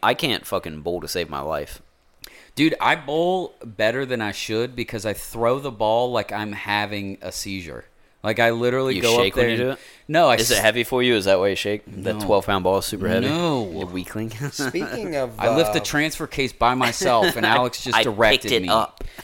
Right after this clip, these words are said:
Speaker 3: Speaking
Speaker 2: Okay.
Speaker 3: of bowling,
Speaker 2: Yeah.
Speaker 3: lead singer Bowling for Soup.
Speaker 2: What about him?
Speaker 3: Gone.
Speaker 2: He dead?
Speaker 1: He died?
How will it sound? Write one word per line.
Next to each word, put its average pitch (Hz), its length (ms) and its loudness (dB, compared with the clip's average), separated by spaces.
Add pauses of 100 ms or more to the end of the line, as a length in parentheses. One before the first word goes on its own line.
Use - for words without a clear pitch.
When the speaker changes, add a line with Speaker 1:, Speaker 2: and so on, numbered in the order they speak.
(220)
Speaker 3:
Speaking - 440 0
Speaker 2:
Okay. - 0 -
Speaker 3:
of 120 180 -4
bowling, 113 520 0 (260)
Speaker 2:
Yeah. 90 300 -4 (340)
Speaker 3:
lead 156 240 -4
singer 196 300 -2
Bowling 139 340 0
for - 140 -10
Soup. 143 300 -4 (680)
Speaker 2:
What 107 100 -6
about 98 260 4
him? 80 100 -4
Speaker 3:
Gone. 113 380 -4 (360)
Speaker 2:
He 107 120 -10
dead? 113 220 4
Speaker 1:
He 156 60 6
died? 101 300 0